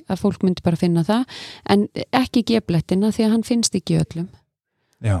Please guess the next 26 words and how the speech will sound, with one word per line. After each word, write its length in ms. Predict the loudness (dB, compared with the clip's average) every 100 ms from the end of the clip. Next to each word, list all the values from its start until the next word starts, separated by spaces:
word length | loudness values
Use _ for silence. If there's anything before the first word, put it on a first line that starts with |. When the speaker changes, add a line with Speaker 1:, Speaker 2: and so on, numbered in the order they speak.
| -4
Speaker 1:
Og 180 | -2 0
það 140 | 2 0
er 40 |
kannski 340 | 0 -2 -2 -2
það, 260 | 2 2
ef 160 | 2 2
að 120 | 2
þú 40 | 2
finnur 320 | 2 2 2
hann 140 | 2 2
ekki 300 | 0 0 0
en 140 | 0 -2 -2
hefur 420 | 2 2 2 2
aðrar 320 | 0 2 0
leiðir 420 | 0 0 2 0 -2
til 160 | -2 0
þess 200 | 0 2
að 100 | 2
örva 360 | 2 2 2 0
til 240 | 0 0
fullnægingar, 800 | 2 0 2 2 2 0 0 0 -4 _ _ _ _ _ _ _ _ 0
gleymdu 360 | 2 2 0
þá 120 | 0 0
bara 160 | 0
þessum 180 | 0 0
G-bletti. 540 | 0 0 -2 -2 -2